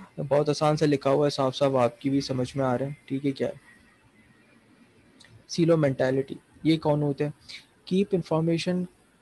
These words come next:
compartmentalized rather than sharing across different departments। वो क्या करता है, ऐसी जो mentality होती है, वो जो भी information होती है, उसको क्या करता है, अपने पास रखता है, बजाय इसके कि वो दूसरे departments को share करे। Disregard the work carried out by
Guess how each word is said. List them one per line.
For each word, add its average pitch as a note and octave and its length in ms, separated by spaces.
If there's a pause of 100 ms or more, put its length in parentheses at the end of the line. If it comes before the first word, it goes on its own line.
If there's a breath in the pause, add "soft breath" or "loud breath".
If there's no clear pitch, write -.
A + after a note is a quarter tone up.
(120)
compartmentalized D3+ 1300
rather C#3 480
than E3 160
sharing D3+ 560
across C#3 260
different C#3 400
departments। D#3 580 (720 loud breath)
वो D3+ 80
क्या E3+ 180
करता E3 320
है, E3+ 160
ऐसी C#3 300
जो D#3 120
mentality D3 540
होती D3+ 280
है, D#3 60
वो D3 320 (160)
जो E3+ 180
भी F3 120
information D3 560
होती C#3 300
है, D3 60
उसको C#3+ 320
क्या C#3 160
करता C#3 280
है, - 20
अपने C#3 160
पास B2+ 320
रखता C#3 180
है, C3+ 60
बजाय B2 240
इसके C3+ 220
कि C#3 80
वो C3+ 100
दूसरे C3+ 260
departments C#3+ 500
को D#3+ 100
share D#3 280
करे। D#3 200 (800 loud breath)
Disregard F#3 500
the F#3+ 200
work E3+ 200
carried E3 300
out E3 260
by E3 160